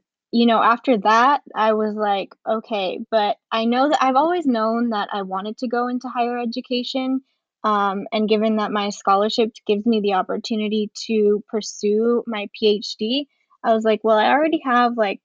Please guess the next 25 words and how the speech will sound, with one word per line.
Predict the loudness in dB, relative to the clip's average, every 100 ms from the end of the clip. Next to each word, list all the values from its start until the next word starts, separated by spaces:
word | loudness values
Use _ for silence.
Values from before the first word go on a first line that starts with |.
| _
the | -2
business | 0 -2 -4 -12 -8
side | -4 -2 -2 -4
and | -6
I | -6
have | -4 -4
the | -6
tech | -2 -2 -2
side, | -2 0 0 -2 -4 _ _ _
but | 0 2
I | 4
do | 4 4
really | 6 6 6
wanna | 4 2 0
do | 0 -2
more | -2 -4 -4 -4 -4 -10 _ -10
and | -8
make | -6 -6
an | -6
impact | -8 -6 -4 -4 -4 _
in | -6 -4 -4 -8 -12 _ _
higher | -6 -2 0 0
education | -2 -6 -8 -6 -4 -2 -2 -4 _ _ _ -2
to | 2 2
help | 0 0 0